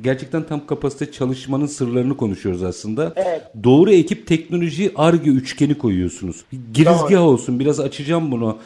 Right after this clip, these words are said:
Speaker 1: bir sonraki bölümde ama bu üçgeni bir tarif edebilir misiniz bize?
Speaker 2: Ya aslında şöyle bir şey var. Ben yirmi senedir bu sektörün içerisindeyim. Kompozit sektörü içerisinde ve Türkiye'nin iyi, iyi firmalarında hem kurucu olarak çalıştım hem de mühendis olarak çalıştım.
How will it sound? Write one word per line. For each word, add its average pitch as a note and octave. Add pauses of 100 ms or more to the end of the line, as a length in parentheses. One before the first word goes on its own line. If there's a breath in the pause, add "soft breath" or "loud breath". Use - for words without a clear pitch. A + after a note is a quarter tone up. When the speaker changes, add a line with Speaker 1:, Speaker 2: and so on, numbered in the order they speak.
(140 loud breath)
Speaker 1:
bir B2
sonraki B2
bölümde B2+
ama C3
bu A3
üçgeni G3+
bir F3+
tarif E3+
edebilir F3
misiniz G2+
bize? G2+ (280)
Speaker 2:
Ya G#3
aslında C#4
şöyle G#3+
bir C#3+
şey E3
var. C#3+
Ben G3
yirmi G3 (100)
senedir E3+
bu -
sektörün D#3
içerisindeyim. D3+
Kompozit D#3
sektörü C#3+
içerisinde D3+
ve F3+
Türkiye'nin E3+ (120)
iyi, D#3+
iyi G#3
firmalarında D3
hem F3+
kurucu E3+
olarak D3
çalıştım C#3
hem E3+
de F#3
mühendis D#3
olarak C3
çalıştım. C3+